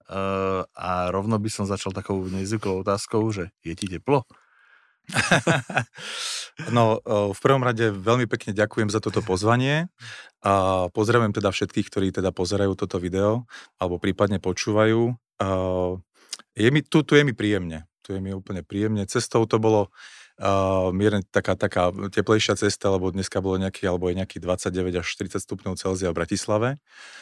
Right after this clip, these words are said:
Speaker 2: No a som tak,
Speaker 1: Pridaj,
Speaker 2: som
Speaker 1: kľudne
Speaker 2: tak,
Speaker 1: pridaj.
Speaker 2: <laughs> tak mi ukazovalo na, na, v, v aute, takže z toho vychádzam. A, no a som tak čerstvo po dovolenke, takže tam tiež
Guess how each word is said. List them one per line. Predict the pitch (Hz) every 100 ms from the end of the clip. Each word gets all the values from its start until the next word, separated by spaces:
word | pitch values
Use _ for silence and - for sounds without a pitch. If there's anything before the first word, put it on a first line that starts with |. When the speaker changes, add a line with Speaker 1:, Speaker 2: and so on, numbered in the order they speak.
| - - _ _ _ -
Speaker 2:
No | 110 107
a | 107
som | 107 120
tak, | 123
Speaker 1:
Pridaj, | 98 104 101 98 92
Speaker 2:
som | 107 120
Speaker 1:
kľudne | 107
Speaker 2:
tak, | 120
Speaker 1:
pridaj. | 117 107 117 107 - 165 -
Speaker 2:
<laughs> | 151 139 110 147
tak |
mi | 156
ukazovalo | 143 147 131 131 127 123
na, | 120 117 117 113
na, | 110 107 104 107 104 110 107 104
v, | - 113
v | 101 113
aute, | 117 127 101 92
takže | 95 95 98 98 98
z | 92 -
toho | 101 95
vychádzam. | 98 110 110 127 147 - - - - - _ _
A, | 110 104 107
no | 123
a | 127
som | 135 123
tak | -
čerstvo | 139 - 120
po | 117
dovolenke, | 117 107 101 98 -
takže | 90 98 98
tam | 104 107 104
tiež | -